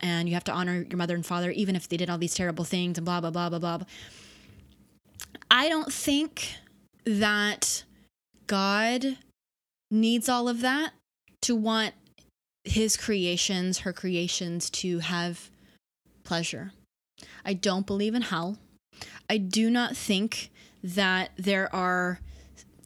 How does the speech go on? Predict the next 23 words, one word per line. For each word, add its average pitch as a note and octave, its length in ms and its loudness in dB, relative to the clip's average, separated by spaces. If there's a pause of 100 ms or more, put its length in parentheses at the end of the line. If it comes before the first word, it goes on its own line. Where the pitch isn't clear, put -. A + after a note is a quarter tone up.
(400)
you G#3 120 2
know, F3+ 80 2
a - 20 0
hundred A#3 560 4
different G3+ 320 -2
rules F#3 240 2
that F#3+ 60 -4
we F#3 80 0
have F3 160 0
to F#3+ 80 -4
follow F3 340 0
in F3+ 80 2
order F3 240 0
to F3+ 160 -2
not E3+ 320 -2 (180)
burn F3 220 0
in E3+ 80 0
hell E3+ 180 -2
for F3 200 -4
eternity. F3 840 -2
I F3 120 -2
don't F#3 240 -2
think F#3 340 -4